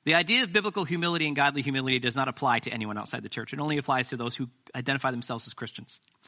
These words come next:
So that's what I wanna look at today. So obviously this has never happened to you,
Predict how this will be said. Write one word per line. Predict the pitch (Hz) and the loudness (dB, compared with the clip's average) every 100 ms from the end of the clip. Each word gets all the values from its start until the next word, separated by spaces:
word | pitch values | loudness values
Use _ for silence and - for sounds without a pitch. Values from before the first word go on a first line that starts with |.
| - - - - | -20 -20 -20 -10
So | 147 | -2
that's | 143 160 | -2 2
what | 151 | 2
I | |
wanna | 143 131 | 4 2
look | 139 135 | 2 0
at | - | -4
today. | 113 | -4
So | 110 208 | 0 4
obviously | 214 277 302 277 | 6 6 4 4
this | 214 202 | 2 0
has | 175 | 4
never | 185 226 | 4 6
happened | 202 196 185 | 4 4 0
to | - | -2
you, | 131 | -2